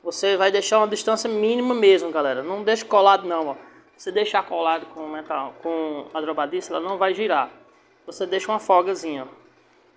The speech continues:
Então o que é que você pode tá fazendo? Se tiver um disco aqui, ó, você pode botar esse disco aqui, ó, e fazer a solda. Mas como eu já sei a distância, eu já não vou preciso dessa,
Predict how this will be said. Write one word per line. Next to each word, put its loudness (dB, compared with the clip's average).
Então 2
o -2
que 0
é 0
que -14
você 0
pode 0
tá 0
fazendo? -2
Se -20
tiver 2
um 2
disco -4
aqui, -2
ó, 2
você -6
pode -2
botar -4
esse -8
disco -10
aqui, -4
ó, -4
e -10
fazer 0
a 2
solda. -2
Mas -8
como -4
eu 0
já 4
sei 0
a 4
distância, -2
eu -6
já 0
não -6
vou -2
preciso -2
dessa, -2